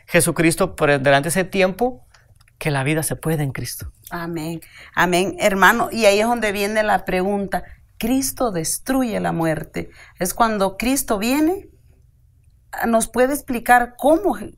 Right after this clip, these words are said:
Speaker 2: Cristo viene a destruir la muerte? ¿Cómo Cristo viene a darnos esa vida eterna prometida en su palabra?
Speaker 1: Ujú. Este,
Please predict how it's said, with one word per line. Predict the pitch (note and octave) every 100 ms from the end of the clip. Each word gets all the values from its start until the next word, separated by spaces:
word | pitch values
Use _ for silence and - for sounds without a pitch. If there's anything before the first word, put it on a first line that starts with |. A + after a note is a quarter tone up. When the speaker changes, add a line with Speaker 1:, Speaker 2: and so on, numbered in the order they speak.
| _
Speaker 2:
Cristo | - D4+ G#4+ - G#3 - - -
viene | D#3 A#3+ E4+ B3+
a | F#3+
destruir | F3+ - F3+ E3+ E3
la | E3
muerte? | E3 D#3+ D#3 E3 - - -
¿Cómo | B3 C4+ C4+
Cristo | C#4 F#4 - G#3+
viene | A3+ C4 D4
a | B3
darnos | A#3 B3 A#3+ A#3+
esa | A#3 G#3+
vida | A3 F4+ A3 F3+
eterna | F#3 G#3 A3+ B3 - - -
prometida | G3+ G3 F3+ F3+ D#4 G#4+
en | F#3+
su | - E3+
palabra? | F3+ E3+ D#3 D#3 D#3+ C#3+
Speaker 1:
Ujú. | C#3 C#3+ D3+ - - - - - -
Este, | F3 E3 - F3 E3